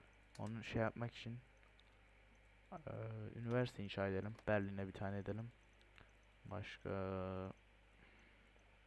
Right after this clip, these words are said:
şuraya edelim.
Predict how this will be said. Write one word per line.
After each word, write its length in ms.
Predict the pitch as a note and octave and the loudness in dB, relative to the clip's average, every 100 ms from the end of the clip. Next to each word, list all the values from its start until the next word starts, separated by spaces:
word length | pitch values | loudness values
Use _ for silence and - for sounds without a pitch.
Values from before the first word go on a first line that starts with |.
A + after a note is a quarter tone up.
| - - - - - - - - - - - - - - - - - - - - - - - - - - - - | -20 -20 -20 -20 -20 -20 -20 -20 -20 -20 -20 -20 -20 -20 -20 -20 -20 -20 -20 -20 -20 -20 -20 -20 -20 -20 -18 -18
şuraya 340 | - - G#2 F#2 | -10 -2 0 2
edelim. 260 | F#2 - | 0 -2